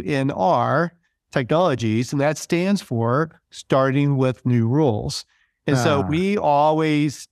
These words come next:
Speaker 1: kind of stiff arm anybody that says, "You can't do that because this is how it's always been done." And, and I think that, um, our team is very focused on changing the world, and it takes a unique personality and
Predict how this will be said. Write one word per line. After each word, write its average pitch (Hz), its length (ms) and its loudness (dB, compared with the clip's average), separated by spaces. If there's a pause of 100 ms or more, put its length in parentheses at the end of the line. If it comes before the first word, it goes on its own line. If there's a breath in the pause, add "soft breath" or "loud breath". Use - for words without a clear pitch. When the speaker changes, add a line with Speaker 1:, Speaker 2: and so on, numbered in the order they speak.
(360)
Speaker 1:
kind 139 160 0
of 117 80 -4
stiff 180 380 -2
arm 135 640 2
anybody 147 540 0
that 135 100 0
says, 127 400 -2
"You 127 80 -2
can't 139 280 -4
do 139 140 0
that 131 220 0
because 123 760 -2 (340)
this 131 200 -4
is 123 80 -6
how 127 180 2
it's 113 120 -2
always 117 260 0
been 110 200 -2
done." 120 440 0
And, 139 500 -2 (420)
and 131 140 0
I 131 100 0
think 135 280 -2
that, 131 340 0
um, 131 460 0 (100)
our 135 340 0
team 156 360 0
is 123 100 -2
very 131 240 0
focused 139 500 -2
on 123 140 0
changing 127 460 -2
the 123 100 0
world, 127 400 0
and 131 80 0
it 113 80 -4
takes 131 240 -2
a 131 60 -2
unique 123 440 0
personality 135 840 -2
and 113 220 -2